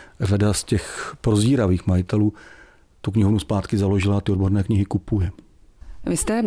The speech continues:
Speaker 2: eh, mi zmínil taky to, že spousta, stovky knih zmizely zcela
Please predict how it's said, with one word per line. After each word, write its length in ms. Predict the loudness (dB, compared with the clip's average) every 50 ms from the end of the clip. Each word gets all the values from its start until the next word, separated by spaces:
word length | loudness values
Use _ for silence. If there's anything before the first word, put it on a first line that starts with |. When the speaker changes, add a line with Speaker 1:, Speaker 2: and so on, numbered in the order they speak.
| 0 0
Speaker 2:
eh, 220 | 0 2 2 2
mi 220 | 4 4 4 2 2
zmínil 400 | 2 2 2 2 2 2 0 -2
taky 240 | -2 -2 -2 -2
to, 260 | -2 0 0 0 0 0
že 340 | 0 0 0 0 0 0 -2
spousta, 520 | -4 -4 -6 -6 -6 -4 -4 -2 -2 -2 -2 -2 -4 -6 -12 -20 -20 -20 -20 -20 -20 -20 -14 -12
stovky 360 | -8 -6 -6 -6 -4 -6 -2
knih 360 | 0 2 2 2 0 0 -2 0
zmizely 540 | 0 2 2 2 2 0 0 0 0 -2 -2
zcela 420 | -4 -6 -2 -2 0 0 0 0